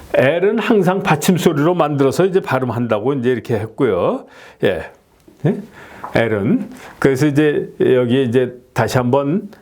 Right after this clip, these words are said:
아, 유도음 L에 관해서 이제 보시면은, 아, 유도음 을, 아, 아, 유도음 L이 아니라 유도음 을을, 아,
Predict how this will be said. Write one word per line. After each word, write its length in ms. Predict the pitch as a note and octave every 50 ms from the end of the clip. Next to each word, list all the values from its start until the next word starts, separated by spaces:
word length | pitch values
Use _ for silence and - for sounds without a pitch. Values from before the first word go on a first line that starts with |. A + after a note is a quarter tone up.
| _ -
아, 160 | A#2+ A#2 A2
유도음 580 | A2+ B2+ D3+ E3 D#3+ D#3 C#3+ D3+ F3 F3+ F3+ -
L에 300 | - C#3 C#3 D3 D#3 D3
관해서 360 | C3 C3+ B2+ B2+ C3 - D3+
이제 220 | E3 D#3+ C#3+ D3+ C#3+
보시면은, 800 | - C#3 B2+ B2+ - B2 B2+ B2+ A#2+ A2 F#2+ A2+ G3+ A#3+ - - - - - - - -
아, 360 | - G#2+ F#2 F2 F2+ - - - _ _ - - - - -
유도음 400 | - C#3 C#3+ C#3+ D3+ D3+ D3+ D3+ - - - - _ _ _ _ _ _ _ _ _ - - - - - C4
을, 420 | B3 B3+ G3 C#3 A2 G2 F2+ F2+ F2+ - - -
아, 300 | C#3+ B2 A2 G#2 - B2
아, 80 | C3+
유도음 420 | C#3 D3+ D3+ D3 D#3+ D#3 D#3 D3+ D3 -
L이 220 | B2+ C#3+ C#3 C#3
아니라 320 | A#2+ A2+ A2 C3 F3 - - -
유도음 480 | D#3+ D3+ D#3 D3+ D3+ D3+ D#3 D#3+ - - -
을을, 640 | A#3+ B3 A#3 A#3 G#3+ D3+ A#2 A2+ D#3 A#3 C4 - - _ _ _
아, 300 | - - A2 G#2+ G#2 A2